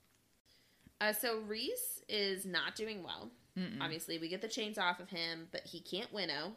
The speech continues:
Speaker 2: Nope.
Speaker 1: And so Feyre's just kinda looking for a safe place
Speaker 2: Mm-hmm.
Speaker 1: to hide out.
Speaker 2: Yeah, I'm super impressed that she's able to winnow, like, both of them out of there.
Speaker 1: Yes. Again, I think the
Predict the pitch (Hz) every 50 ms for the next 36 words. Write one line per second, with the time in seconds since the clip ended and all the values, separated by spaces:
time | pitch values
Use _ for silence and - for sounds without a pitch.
0 | - 185 170 170 170 165 - - - - - _ _ _ _ - - - _ _
1 | _ _ _ _ - - - 190 190 190 185 185 - 196 180 180 175 175 170 170
2 | 160 170 - 190 185 196 208 226 214 - 226 214 202 185 190 196 190 196 190 175
3 | 170 - - - 180 170 170 175 - - 196 208 233 202 196 233 294 294 - -
4 | - - 180 175 170 180 180 175 180 196 202 - - - - - 196 190 190 190
5 | 190 190 190 185 - 180 175 175 180 185 - - - - - - - - - -
6 | - - - _ - - - - - - - - _ _ _ - 156 151 - -
7 | 185 190 - 254 247 349 359 247 220 208 226 226 262 208 180 - - 156 156 165
8 | 156 160 156 151 156 151 156 156 151 147 147 147 143 - - - 107 - - -
9 | - 135 - 170 160 165 165 156 135 123 95 - - - - - - 127 123 120
10 | 113 - - - - - - - - 90 - - - - - - - - - -
11 | 196 202 196 196 180 170 160 165 175 - 214 214 208 202 - 185 170 160 127